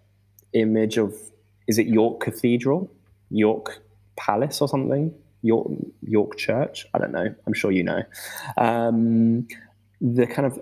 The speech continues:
effects, the sponsor badge and whatever, are this kind of, like, gold colour. Um, and it's got at the bottom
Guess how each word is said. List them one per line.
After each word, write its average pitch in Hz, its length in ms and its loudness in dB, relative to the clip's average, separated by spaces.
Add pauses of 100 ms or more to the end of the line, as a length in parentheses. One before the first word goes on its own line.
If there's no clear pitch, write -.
effects, - 840 -2 (920)
the 98 340 2
sponsor 98 440 -2
badge 92 260 -2
and 92 100 -2
whatever, 92 520 0 (120)
are 92 640 0 (120)
this 98 320 0
kind 95 160 -4
of, 90 80 -6
like, 101 180 0
gold 95 320 2
colour. - 480 -2 (540)
Um, 101 840 2 (680)
and 104 140 2
it's 98 180 -2
got - 480 0
at 107 140 2
the 98 60 2
bottom 92 800 0